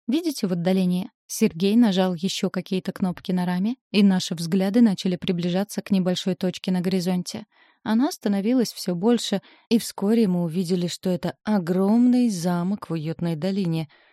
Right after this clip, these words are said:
раскинувшийся возле высоких темных гор. Ближе и ближе, и вдруг,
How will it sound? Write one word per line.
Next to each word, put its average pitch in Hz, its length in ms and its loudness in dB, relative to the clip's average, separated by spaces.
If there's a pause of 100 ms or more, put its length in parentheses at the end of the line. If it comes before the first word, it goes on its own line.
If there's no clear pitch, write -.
(100)
раскинувшийся 180 1120 -2
возле 160 320 -4
высоких 165 520 -4
темных 170 460 -2
гор. 160 320 -4 (400)
Ближе 190 640 0 (200)
и 196 140 0
ближе, 190 640 0 (440)
и 196 140 0
вдруг, 190 640 0